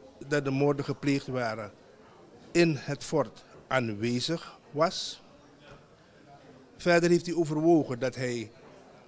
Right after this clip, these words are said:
geen bewijs heeft gevonden dat de heer Bouterse zelf geschoten zou hebben, maar dat alle omstandigheden en verklaringen erop wijzen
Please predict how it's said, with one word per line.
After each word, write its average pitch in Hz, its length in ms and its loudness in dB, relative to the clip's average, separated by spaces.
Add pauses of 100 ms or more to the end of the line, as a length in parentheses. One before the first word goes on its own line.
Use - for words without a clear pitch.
(200)
geen 190 440 2
bewijs 170 400 6
heeft 156 200 2
gevonden 117 520 -8 (840)
dat 139 180 -4
de 139 60 0
heer 139 260 2
Bouterse 135 600 2 (560)
zelf 117 800 2 (120)
geschoten 156 720 -2
zou 170 200 -2
hebben, 170 280 -6 (1500)
maar 147 180 2
dat 147 300 2 (640)
alle 185 220 6
omstandigheden 170 800 0
en 143 100 -6
verklaringen 143 680 0 (640)
erop 135 500 -2
wijzen 135 680 0